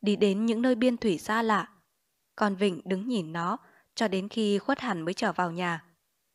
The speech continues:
Ngọn đèn dầu phộng liu riu còn đợi nó. "Chết, công việc còn bề bộn thế này, làm sao cho hết?" Rồi nó lại cầm lấy cái sàng,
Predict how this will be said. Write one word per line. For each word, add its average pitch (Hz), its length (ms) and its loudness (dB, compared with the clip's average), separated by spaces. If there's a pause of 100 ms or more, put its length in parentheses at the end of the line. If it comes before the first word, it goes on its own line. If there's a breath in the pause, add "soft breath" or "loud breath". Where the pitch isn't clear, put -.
(140)
Ngọn 196 320 2
đèn 170 200 -2
dầu 175 220 0
phộng 180 240 -2
liu 226 240 0
riu 240 240 0
còn 175 160 -2
đợi 175 200 -2
nó. 180 300 -4 (840)
"Chết, 269 280 0 (460)
công 247 200 4
việc 214 300 2
còn 214 180 6
bề 196 140 2
bộn 202 240 4
thế 262 120 -2
này, 254 200 0 (460)
làm 240 160 4
sao 254 200 0
cho 269 140 0
hết?" 294 260 2 (1000)
Rồi 196 340 6
nó 180 140 0
lại - 160 2
cầm 190 200 2
lấy 170 140 0
cái 202 220 -4
sàng, 196 300 0